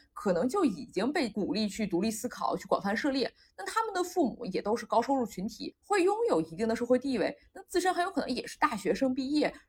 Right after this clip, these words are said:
有的甚至就在大学里工作，当然能够更好的去给小孩的大学生活以指导，那这样的小孩也更多会成为目标掌控型。比如说里面提到的一个学生，父母都是企业中层，大学里呢，他虽然读的是光电工程，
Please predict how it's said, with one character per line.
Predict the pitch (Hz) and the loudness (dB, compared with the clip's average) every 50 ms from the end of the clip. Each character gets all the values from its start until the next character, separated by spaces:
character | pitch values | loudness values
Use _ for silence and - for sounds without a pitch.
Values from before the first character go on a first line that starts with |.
| _ - | _ -2
有 | 233 - | 0 2
的 | - 349 | 2 4
甚 | 339 508 480 | 4 4 2
至 | 494 508 | 4 4
就 | 508 494 | 4 4
在 | 494 466 415 | 4 4 4
大 | - | 2
学 | - - 311 | 2 2 0
里 | 294 220 190 | -2 -2 0
工 | 269 277 349 381 | -2 -2 0 2
作， | 392 302 - - - _ - - _ _ | 2 2 2 2 -2 _ -20 -20 _ _
当 | - 480 539 587 494 | 4 4 6 6 6
然 | 339 262 247 | 6 6 6
能 | 240 220 | 4 4
够 | 214 254 254 | 4 4 4
更 | 254 294 254 240 | 6 6 4 4
好 | 190 - - - | 4 0 -6 -8
的 | - 175 | -6 -8
去 | - - 226 | -8 -6 -2
给 | 208 196 208 | 0 0 2
小 | 202 - - - | 2 0 -2 -2
孩 | - - - 170 | -4 -4 -4 0
的 | 185 | 2
大 | - 208 190 | 2 2 2
学 | - 185 | 0 -2
生 | 180 202 190 190 | -2 -2 -2 0
活 | 196 | 0
以 | 190 165 | 0 -2
指 | - - - - | -2 -4 -4 0
导， | - - - - - _ _ _ | 2 2 2 0 -4 _ _ _
那 | - 294 | -4 -4
这 | 294 - 415 453 | -2 2 2 2
样 | 415 339 254 | 4 4 2
的 | 240 | 2
小 | - - - | 0 0 -2
孩 | - - 160 | 2 2 4
也 | 190 165 127 | 4 2 0
更 | - - 240 220 214 | 0 0 0 0 2
多 | 240 240 | 2 2
会 | 247 208 | 2 2
成 | - - - 196 | 0 -2 0 2
为 | 170 180 | 4 4
目 | 226 254 233 185 | 4 2 0 2
标 | 185 202 180 190 | 4 4 4 4
掌 | - - - | 2 0 -6
控 | - 190 180 | -8 -8 -8
型。 | - - - - _ _ _ _ _ _ _ | -6 -8 -10 -12 _ _ _ _ _ _ _
比 | 220 | -2
如 | 214 233 | 0 0
说 | 254 370 | 0 2
里 | 381 320 | 0 0
面 | - - - | 0 -2 -6
提 | - - - | -8 0 2
到 | 214 220 | 4 4
的 | 202 185 | 4 2
一 | 170 | 0
个 | 190 220 | 0 -2
学 | 220 - 165 | -2 -2 -2
生， | 185 190 202 | -2 -2 -2
父 | - - 285 202 | -2 -4 -4 -6
母 | - - | 0 2
都 | 254 294 294 | 2 2 2
是 | - - | 2 -4
企 | - - - - | -8 -10 -8 -8
业 | - - | -6 0
中 | - 294 339 415 | 0 0 0 0
层， | 403 - - - - - - - _ - - | -2 -4 -6 -6 -6 -10 -20 -20 _ 0 2
大 | 480 - 302 | 4 4 4
学 | 262 - 269 247 | 4 2 0 -2
里 | 240 - | -4 -4
呢， | 165 170 - | -6 -6 -6
他 | - - - 294 | -2 -2 -2 0
虽 | 302 330 | 2 0
然 | 320 302 | 0 0
读 | - 151 170 | 0 0 2
的 | 220 277 | 2 2
是 | 220 | 4
光 | - 240 240 247 | 6 6 6 6
电 | 247 196 | 6 4
工 | 185 208 220 233 | 2 2 0 0
程， | 220 165 | -2 -4